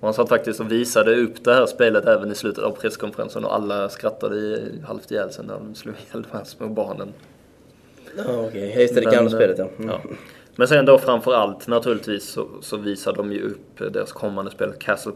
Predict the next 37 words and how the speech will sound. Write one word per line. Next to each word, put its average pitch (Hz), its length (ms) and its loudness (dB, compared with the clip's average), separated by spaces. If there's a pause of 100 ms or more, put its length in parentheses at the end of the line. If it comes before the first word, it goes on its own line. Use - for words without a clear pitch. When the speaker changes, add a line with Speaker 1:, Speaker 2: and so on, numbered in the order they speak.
Speaker 1:
Crashers 107 600 -6 (340)
till, 104 120 -10 (140)
eh, 107 420 -8
Live 113 240 -2
Arcade 120 380 -4
som 113 200 -10
jag 107 260 -4
väntar 107 420 -6 (140)
med 113 220 -12 (300)
väldigt 110 460 -4
mycket 117 180 -12
spänning 113 280 -12
på. 113 100 -18 (760)
Och 117 120 -4
sen 120 140 4
snackar 107 340 0
han 98 180 0
ju 98 100 -2
då 98 100 4
om 98 260 -2 (220)
hur 110 140 2
han 101 160 2
går 107 120 0
tillväga 101 720 2
när 98 160 -2
han 98 220 -6 (420)
designar 98 880 0 (280)
hjältar 101 600 -4
och 107 180 -8
monster - 460 -6
och - 60 -8
bakgrunder - 560 -10 (100)
och - 60 -8
allt 101 200 -16
sånt - 200 -18
här - 140 -18
liksom - 200 -20